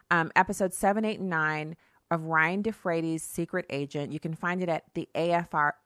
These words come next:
A F A store dot net, A F A store dot net. They can go there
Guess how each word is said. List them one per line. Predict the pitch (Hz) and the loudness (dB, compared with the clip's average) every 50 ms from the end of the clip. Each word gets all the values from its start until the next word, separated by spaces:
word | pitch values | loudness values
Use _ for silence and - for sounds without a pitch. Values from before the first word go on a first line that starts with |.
| _ | _
A | - 208 | 0 2
F | 220 214 - - | 2 2 2 0
A | 185 190 196 | 0 0 0
store | - - - 170 160 151 151 | -2 -4 -2 -2 0 0 0
dot | - 143 143 - | 0 0 0 0
net, | 147 139 135 139 - - | -2 -4 -6 -6 -4 -2
A | - 170 180 | 0 2 2
F | 185 185 - - | 2 0 0 -2
A | 160 151 156 | -2 -2 -2
store | 160 - - - - 165 151 151 143 143 143 | -4 -6 -8 -6 -4 -2 0 0 0 0 -2
dot | 139 - 139 135 - | 0 2 2 2 2
net. | 156 156 147 139 135 - - _ - - _ - | 0 -4 -2 -2 -2 -4 -6 _ -18 -20 _ -4
They | - 170 | -4 -2
can | - 180 165 | -2 -2 0
go | 156 - 196 262 330 | 4 6 6 6 6
there | 254 185 156 147 143 143 143 147 160 | 4 2 2 2 2 2 2 0 -2